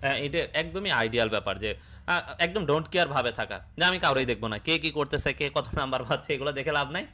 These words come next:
আমার দরকার একটা সিট, যেটা আমরা স্টুডেন্টদেরকে বলি যে, "ভাইয়া, কারো দেখার দরকার নাই, কে পরীক্ষা দিয়েছে, তুমি কত নাম্বার পে-, আহ, বাকিরা কত নাম্বার পাচ্ছে।" এই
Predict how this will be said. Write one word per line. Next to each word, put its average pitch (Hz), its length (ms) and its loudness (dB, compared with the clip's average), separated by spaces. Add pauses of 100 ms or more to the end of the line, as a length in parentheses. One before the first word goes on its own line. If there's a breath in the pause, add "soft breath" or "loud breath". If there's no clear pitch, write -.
(240 loud breath)
আমার 165 260 2
দরকার 151 260 2
একটা 120 220 0
সিট, 117 180 -8
যেটা 139 220 0
আমরা 131 160 -2
স্টুডেন্টদেরকে 120 420 -2
বলি 101 260 -4 (320 loud breath)
যে, 135 80 0
"ভাইয়া, 123 220 4
কারো 131 280 2
দেখার 131 260 0
দরকার 123 280 0
নাই, 123 180 -2 (380)
কে 151 220 0
পরীক্ষা 135 280 -4
দিয়েছে, 127 280 -6
তুমি 135 280 -8
কত 135 140 -2
নাম্বার 127 340 -2
পে-, 90 80 -6 (320 loud breath)
আহ, 123 80 0
বাকিরা 123 400 4
কত 139 120 0
নাম্বার 120 260 -2
পাচ্ছে।" 117 340 -6 (480 loud breath)
এই 170 240 0